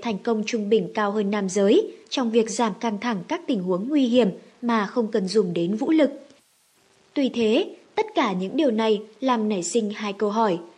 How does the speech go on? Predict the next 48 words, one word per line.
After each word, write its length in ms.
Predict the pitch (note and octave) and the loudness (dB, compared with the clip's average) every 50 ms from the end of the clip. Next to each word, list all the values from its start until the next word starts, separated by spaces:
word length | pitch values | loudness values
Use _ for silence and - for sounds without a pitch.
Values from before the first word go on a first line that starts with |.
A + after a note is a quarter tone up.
| _ _ _ _ - | _ _ _ _ 0
Nếu 240 | C4 B3+ A#3+ B3+ C#4+ | 2 4 4 4 4
đúng 220 | C4 B3+ A3 B3 | 4 2 2 2
là 140 | F4+ G4 F4 - | 2 0 0 0
công 180 | - B3+ A#3 G#3+ | 0 0 0 2
việc 240 | A3 A#3+ A#3 A3+ | 2 2 2 2
bảo 200 | A3 G#3 G#3 F3 | 0 -2 -2 -2
vệ 180 | E3+ F#3 G#3+ - | -2 -2 -2 0
luật 200 | - G#3 G3 G3 | 0 -2 -2 -2
pháp 260 | - - D4 F4 A4+ G#4+ - - - _ _ _ | -2 0 2 2 2 2 -2 -14 -20 _ _ _
chủ 160 | - D4+ A#3+ | 0 2 2
yếu 260 | - G3+ G#3 G3 A3 G#3+ | 4 4 4 4 4 2
phụ 100 | - D#4+ | 0 -2
thuộc 280 | - - C4 A3+ - - | 0 0 -2 -2 0 -2
vào 120 | G#3+ G3+ | -2 -2
khả 180 | G3 - A3+ F#3+ | -2 -2 -4 -4
năng 260 | F3 F#3 G#3 G3+ G3 | -2 -2 -4 -4 -4
xét 240 | F#3+ - D#4+ F4+ E4+ | -2 -2 -4 -2 0
đoán 320 | A3+ G#3+ F#3+ F#3 A3 D#4 - | 2 2 2 2 0 -2 -2
và 100 | - C4 | -2 -2
giải 200 | A3 - G#3+ F3 - | -2 -2 -4 -6 -2
quyết 220 | - D#4+ F#4 - - | -2 -2 -2 0 -2
vấn 200 | G3+ F3+ G3+ C4+ | -2 -2 0 2
đề, 260 | D4+ C4+ B3+ A3+ G#3+ - - - - _ _ _ | 4 4 4 4 2 -2 -10 -20 -20 _ _ _
tại 160 | _ D4+ C#4+ - | _ 0 0 0
sao 220 | - - B3 A#3 | 0 -2 -2 -2
phụ 140 | A3+ C4 - - | -2 -2 -2 0
nữ 300 | G#3+ A3 - - C#4 D4 | 2 2 2 2 0 2
ít 140 | - F#4+ G#4 G#4 - | 2 2 2 2 2
khi 100 | F4 D4 | 2 2
làm 200 | C4+ B3 A3 G#3 | 4 4 2 2
hỏng 240 | A3 A#3+ G3+ F3+ F3+ | 0 -2 -2 -2 2
việc 260 | G3+ G#3 G3+ - - | 2 2 2 0 -2
hơn 180 | B3 A#3+ A3 | -2 0 2
nam 180 | A3 A3+ G#3+ G3+ | 2 2 0 2
giới? 420 | G3 A#3 G#3+ G#3+ A#3+ F4+ A#4+ - - - - - - _ _ | 2 4 4 6 6 4 4 2 -4 -14 -20 -20 -20 _ _
Bởi 180 | - D#4 B3+ F#3+ | 0 2 4 4
lẽ, 320 | G#3 G#3 G3 G#3+ D4 G4+ - - - - - _ | 4 4 4 4 2 2 0 -4 -14 -20 -16 _
nam 260 | C4 B3+ B3 A#3 A3 | -2 0 0 0 0
giới 260 | G#3 A3 G3+ G3 G#3+ B3+ | 0 2 2 4 2 2
cũng 200 | - C#4+ C#4+ D#4 | 0 -2 0 2
đầy 200 | E4+ D4 A3 F#3+ | 4 4 4 2
những 220 | F3 F#3 - C#4+ | 2 -2 -4 -2
người 140 | D#4 C4+ F#3+ | 0 0 -2
thông 240 | - A#3 B3 B3+ C4 | -2 -2 -2 0 2
minh. 200 | D4 D4+ D4 B3 - - - _ _ _ _ _ _ | 2 2 2 -2 -6 -10 -20 _ _ _ _ _ _
Hơn 240 | - C#4 B3 G#3+ A3 | -2 0 0 0 2
thế 100 | A#3 A3 | 0 0
nữa, 300 | G#3 G#3+ A#3 A#3+ D#4 G4+ | 2 2 4 4 2 2